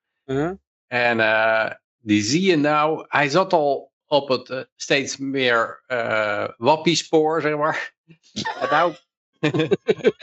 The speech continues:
Speaker 2: en nou, eh, hij zou zo in wappieland kunnen. <laughs> En, eh, en nou begon die, eh,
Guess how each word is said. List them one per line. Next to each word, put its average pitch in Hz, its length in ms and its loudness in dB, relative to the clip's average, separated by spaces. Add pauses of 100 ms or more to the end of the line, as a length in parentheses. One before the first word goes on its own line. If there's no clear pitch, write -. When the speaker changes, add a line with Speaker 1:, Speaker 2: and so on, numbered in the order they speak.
(500)
Speaker 2:
en 160 140 0
nou, 160 460 0 (280)
eh, 381 260 -6 (360)
hij 175 200 0
zou 196 240 0
zo 220 180 2
in 196 160 0
wappieland 151 680 2
kunnen. 151 320 -4 (100)
<laughs> 160 540 0 (380)
En, 165 220 0
eh, 170 340 2 (480)
en 143 120 -4
nou 185 200 2
begon 196 340 -2
die, 170 300 2
eh, 156 280 -2